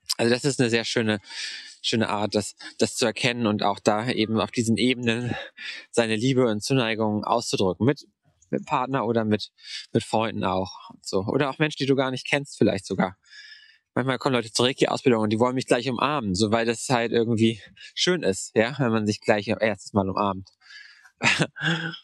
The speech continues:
Da muss man ja auch nicht jemanden unbedingt kennen oder so, ja. Andere Menschen sind erstmal ganz förmlich und geben die Hand oder so, oder, ja, ähm, unterschiedlich.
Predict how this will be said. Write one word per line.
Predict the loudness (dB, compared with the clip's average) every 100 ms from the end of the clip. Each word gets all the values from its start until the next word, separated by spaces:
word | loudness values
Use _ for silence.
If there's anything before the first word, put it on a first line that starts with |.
| _ -2
Da | 0
muss | 0 0
man | 0
ja |
auch | 0
nicht | 0 2
jemanden | 0 2 2
unbedingt | 4 2 0
kennen | -2 0 0
oder | 0 0
so, | 0 -2 -2 -10 -12 -18 -20 _ -2
ja. | -2 -2 _ -14 -12 -14 -18 -20 _ _ _ -16 -6
Andere | -2 0
Menschen | 0
sind | 0 0
erstmal | -2 0
ganz | -2 -2
förmlich | 0 0 2 0 2 -2
und | -2 -6 -12 -14 -14 -18 -20 _ _ _ _ _
geben | -2 0 0
die | 0
Hand | 0 2
oder | 2 2
so, | 2 2
oder, | 0 -2 -4 -8 -10 -4
ja, | -2 -2 -8 -10 -8 -6 -8 -8
ähm, | -4 -2 -2 -4 -8 _ _ _ _ _ _ _ -18 -14 -14 -16 -20 -20 _ _
unterschiedlich. | -2 -2 -2 -4 -4 -8